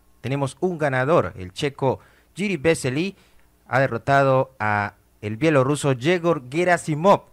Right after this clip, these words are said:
en parciales de siete seis, cinco siete y seis tres.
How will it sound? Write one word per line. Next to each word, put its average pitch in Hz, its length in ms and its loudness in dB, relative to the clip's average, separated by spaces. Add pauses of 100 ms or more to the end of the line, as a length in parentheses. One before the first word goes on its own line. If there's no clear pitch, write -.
(320)
en 92 140 -12
parciales 117 440 -4
de 107 100 -6
siete 143 400 -4
seis, 135 540 -4 (260)
cinco 165 420 -2
siete 127 680 -2
y 113 120 -10
seis 127 440 -4
tres. 147 420 0